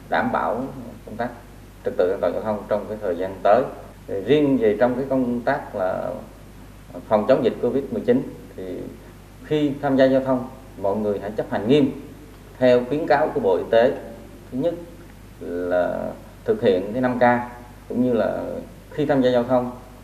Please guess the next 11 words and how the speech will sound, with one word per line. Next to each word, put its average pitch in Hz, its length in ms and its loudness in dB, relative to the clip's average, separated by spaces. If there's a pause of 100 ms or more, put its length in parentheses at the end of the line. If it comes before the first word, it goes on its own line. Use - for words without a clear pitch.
(180)
và 90 80 -6
cũng 110 220 2
như 131 260 4
hành 92 180 -6
khách - 260 -2
đi 123 200 0
trên 123 200 4
các - 160 2
phương 135 200 4
tiện, 98 300 2 (200)
ờ, 92 280 -8